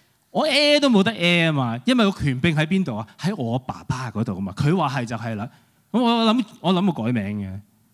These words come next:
但係我嚟咗美國又講英文名啊，所以你唔好嗌我中文名，你叫我英文名就得㗎啦，OK？真係，<laughs> 真係呢個就係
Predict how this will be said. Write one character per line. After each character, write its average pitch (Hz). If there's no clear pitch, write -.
但 127
係 -
我 147
嚟 123
咗 170
美 151
國 123
又 107
講 123
英 151
文 107
名 92
啊， 120
所 180
以 170
你 160
唔 127
好 -
嗌 123
我 120
中 131
文 98
名， 85
你 110
叫 113
我 110
英 131
文 92
名 85
就 101
得 -
㗎 -
啦， 156
OK？ 185
真 320
係， 156
<laughs> -
真 302
係 185
呢 240
個 196
就 156
係 113